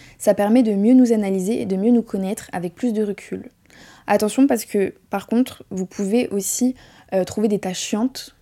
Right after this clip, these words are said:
mais le sentiment que vous procurera le résultat de cette tâche, il peut être bien plus satisfaisant que l'inconfort que vous avez ressenti en l'effectuant. De toute manière, rien n'est jamais tout blanc, ni jamais tout noir,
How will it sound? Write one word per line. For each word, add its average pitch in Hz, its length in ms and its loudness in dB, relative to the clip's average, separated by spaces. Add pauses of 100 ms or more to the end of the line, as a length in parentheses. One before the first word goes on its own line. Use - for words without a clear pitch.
(100)
mais 202 80 2
le 196 80 4
sentiment 240 460 2
que 247 140 -10
vous 185 120 -4
procurera 226 560 0
le 185 140 0
résultat 220 680 -2
de 185 80 -4
cette 180 240 -8
tâche, - 380 -2 (440)
il 214 80 -2
peut 214 140 0
être 220 180 2
bien 196 260 2
plus 269 180 -2
satisfaisant 214 680 -4
que 233 160 -2
l'inconfort 196 480 -4
que - 100 -4
vous 185 140 -2
avez 185 160 -2
ressenti 190 420 -8 (220)
en 226 120 0
l'effectuant. 220 520 -2 (160)
De 190 180 2
toute 254 220 2
manière, 233 460 4
rien 202 420 0
n'est 214 160 2
jamais 202 240 -2
tout 202 180 -8
blanc, 208 400 -4 (220)
ni 214 240 4
jamais 196 240 -2
tout - 160 -8
noir, 196 300 -2